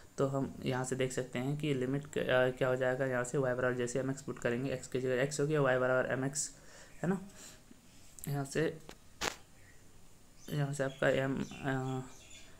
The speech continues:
यहाँ पे सिर्फ X होगा, है ना, ये X है आपका,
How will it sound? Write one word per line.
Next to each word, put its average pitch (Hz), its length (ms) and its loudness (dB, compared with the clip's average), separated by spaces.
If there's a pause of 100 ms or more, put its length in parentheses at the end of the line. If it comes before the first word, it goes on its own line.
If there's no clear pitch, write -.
(140)
यहाँ 131 120 -4
पे 131 120 -4
सिर्फ - 1900 -8
X 147 220 -6
होगा, 135 300 -2
है 165 80 -2
ना, 160 120 0
ये 131 600 0
X - 240 -2
है 117 60 -2
आपका, 135 240 -4